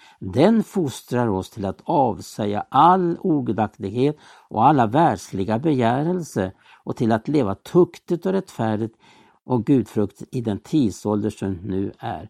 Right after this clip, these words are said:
medan vi väntar på vårt saligas hopp fullbordan och på den store Guden och vår frälsare Jesu Kristi härlighets uppenbarelse.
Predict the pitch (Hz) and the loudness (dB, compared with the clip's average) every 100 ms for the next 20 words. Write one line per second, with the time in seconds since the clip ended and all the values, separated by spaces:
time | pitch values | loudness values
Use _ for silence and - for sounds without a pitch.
0 | _ _ - 160 143 143 139 135 110 151 | _ _ 2 4 4 2 0 0 0 0
1 | 98 - 127 - 120 110 107 - 147 120 | -2 -4 -8 -4 -4 -4 -8 -4 -2 -2
2 | 98 107 - - 104 - - 147 135 90 | -2 -6 -6 -14 -16 -16 -10 -6 -4 -4
3 | 107 113 117 139 156 _ _ _ _ _ | -2 -2 0 -2 -4 _ _ _ _ _
4 | _ _ _ _ _ - 127 123 - 104 | _ _ _ _ _ -16 -6 -4 -2 -2
5 | 113 - 147 110 117 110 110 104 113 110 | -2 0 2 4 2 2 0 0 0 0
6 | 104 95 101 - 135 104 - 117 104 95 | -2 -4 -6 -4 -2 -2 -2 -4 -2 -4
7 | - - - 104 - 90 - _ _ - | -6 -10 -8 -8 -8 -10 -10 _ _ -2
8 | 185 156 98 90 82 104 107 - _ 151 | 0 0 -4 -8 -6 -6 -6 -14 _ -6
9 | - - 98 107 113 95 90 - - | -4 -4 -2 -2 -4 -6 -10 -16 -18